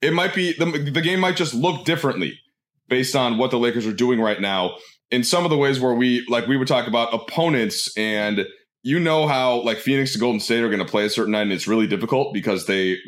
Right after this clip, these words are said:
but there are some wild card teams, um, out there, and, like, when the Clippers, for example, could do that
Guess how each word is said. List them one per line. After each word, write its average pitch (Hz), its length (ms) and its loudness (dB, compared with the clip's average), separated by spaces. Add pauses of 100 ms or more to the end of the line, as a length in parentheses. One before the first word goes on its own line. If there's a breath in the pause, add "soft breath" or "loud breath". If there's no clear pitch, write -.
(140)
but 110 100 -2
there 120 120 2
are 117 40 0
some 123 300 0
wild 120 320 0
card 85 240 -2
teams, 73 420 -4 (340 loud breath)
um, 92 200 -2
out 98 200 -2
there, 85 300 0
and, 87 360 -2
like, 98 240 -4
when 104 240 0
the 101 100 -2
Clippers, 110 380 -2
for 104 160 -2
example, 87 400 -2
could 85 200 -4
do 90 140 -2
that 85 260 -2